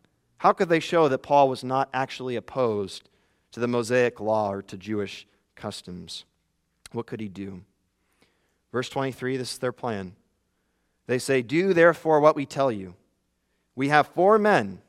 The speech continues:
who are under a vow. Take these men and purify yourself along with them, and pay their expenses, so that they may shave their heads. Thus all will know that there is nothing in what they have been told about you,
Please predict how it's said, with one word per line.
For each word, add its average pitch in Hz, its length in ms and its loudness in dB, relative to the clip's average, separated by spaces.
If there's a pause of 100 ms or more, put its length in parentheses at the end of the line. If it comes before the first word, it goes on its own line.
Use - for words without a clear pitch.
(140)
who 127 80 -6
are 127 140 2
under 170 260 4
a 156 60 2
vow. 120 400 2 (720)
Take 208 300 4
these 226 240 -4
men 135 260 2
and 151 160 -2
purify 180 640 4
yourself 139 460 2
along 147 320 2
with 165 160 -6
them, 95 240 -12 (680)
and 156 180 0
pay 202 360 6
their 185 180 4
expenses, 147 760 -6 (240)
so 135 120 -2
that 113 80 -6
they 143 100 2
may 139 160 0
shave 151 560 -2 (220)
their 123 160 0
heads. 110 560 -6 (720)
Thus 156 360 4
all 196 320 10
will 208 180 4
know 156 260 6
that 139 160 0
there 151 180 6
is 131 160 2
nothing 143 560 0 (260)
in 131 120 -4
what 139 160 0
they 147 100 4
have 175 160 4
been 185 140 -4
told 151 260 -2
about 98 360 -8
you, 101 200 -8